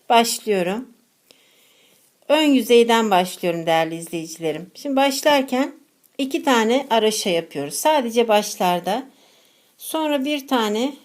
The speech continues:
düz. Şimdi bir, iki,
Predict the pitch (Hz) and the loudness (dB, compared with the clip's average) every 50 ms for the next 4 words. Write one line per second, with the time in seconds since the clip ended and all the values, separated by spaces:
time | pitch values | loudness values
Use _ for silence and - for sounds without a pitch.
0 | - - 196 185 202 202 208 240 269 269 - - - - _ _ _ _ _ _ | -20 -16 -10 -4 -2 0 0 0 -2 -4 -10 -14 -16 -20 _ _ _ _ _ _
1 | _ _ _ _ _ _ _ _ _ _ _ _ _ _ _ - - 302 285 285 | _ _ _ _ _ _ _ _ _ _ _ _ _ _ _ -14 -10 -6 -4 -2
2 | 269 262 277 240 240 254 247 240 240 254 254 - - - - _ _ _ _ _ | -2 -2 -4 -4 -4 -4 -2 -2 -2 -2 -4 -6 -10 -12 -14 _ _ _ _ _
3 | _ _ _ _ _ _ _ _ _ _ - - 254 233 - - - 220 170 - | _ _ _ _ _ _ _ _ _ _ -12 -10 -10 -10 -10 -6 -2 -2 -2 -2